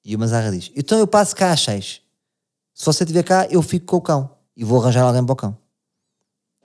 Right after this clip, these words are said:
Aí vamos nós. Dia, macacada, macacada, macacada. Foi um dia muito Mike, Mike, Mike, Mike, Mike, Mike. Sete e dois. Ah, aí está a hora do Manzarra, não é? Porque é uma hora depois do que ele combinou. "Olha, bora lá ao cão."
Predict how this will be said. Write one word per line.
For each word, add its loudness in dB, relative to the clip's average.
Aí 0
vamos 0
nós. -12
Dia, -4
macacada, -14
macacada, -20
macacada. -20
Foi -4
um 0
dia -2
muito -6
Mike, -10
Mike, -10
Mike, -12
Mike, -10
Mike, -14
Mike. -18
Sete 0
e 2
dois. -2
Ah, -2
aí -2
está 0
a 4
hora 4
do 0
Manzarra, 2
não 0
é? -4
Porque -8
é 0
uma 2
hora 6
depois 0
do -4
que 0
ele 2
combinou. 2
"Olha, 4
bora 6
lá 4
ao 4
cão." -4